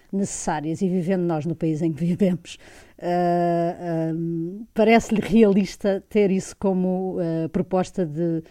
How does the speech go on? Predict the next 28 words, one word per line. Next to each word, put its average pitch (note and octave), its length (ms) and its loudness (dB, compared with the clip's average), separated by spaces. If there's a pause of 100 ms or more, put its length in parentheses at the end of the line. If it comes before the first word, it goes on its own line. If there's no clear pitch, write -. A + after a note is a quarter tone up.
(260)
para G3 120 2
início G3 400 2
de - 80 -4
conversa? D3+ 600 -8 (1400)
Ou F#3 80 -6
seja, F3+ 360 -4
não, G#3+ 200 -2 (200)
eh, F3 340 -4 (200)
acha A3+ 300 0
possível D#3+ 600 -2 (140)
que, E3 240 -2
que E3 360 -6
no F#3+ 140 -2
cenário F3 300 -4
político F3+ 420 -4
português D#3+ 400 -6
que - 100 -18
temos D#3+ 400 -4 (240)
possa E3+ 280 -4
haver D#3+ 180 -2
um E3 80 2
entendimento D#3+ 680 -2
de - 40 -16
estabilidade D#3+ 540 -4
fiscal D#3 340 -8
a D#3 60 -4
vinte D3+ 320 -6
anos? - 340 -16